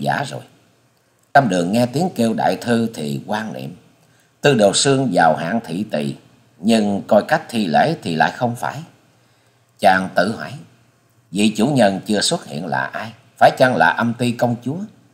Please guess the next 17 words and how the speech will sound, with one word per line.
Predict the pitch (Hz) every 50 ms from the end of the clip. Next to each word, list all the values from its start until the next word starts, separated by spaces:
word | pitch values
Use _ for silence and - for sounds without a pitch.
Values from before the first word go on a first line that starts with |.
| _ _ _ _ _ _ _ _ _ _ _ _ _ _ _ -
Tư | 127 127
Đồ | 101 92 90 85
Sương | - 127 123 117 117 92
nở | 82 104 160 82
một | 82 82 - 80
nụ | 78 80 98 107 -
cười | - 78 78 78 78
lạnh | - - 71 - 101
nhạt. | 82 64 69 - - _ _ _ _ _
Nàng | 90 98 95 87 76
hỏi | 71 76 76 101 123 131 117 110
thiếu | 120 147 160 120
nữ | 73 80 113 -
áo | - 131 135
xanh, | 135 - 92 - - _ _ _ _ _ _ _ _ _ _ _ _ _ _ _ _
"Hiện | - 117 127 127
giờ | 104 101 95 92 92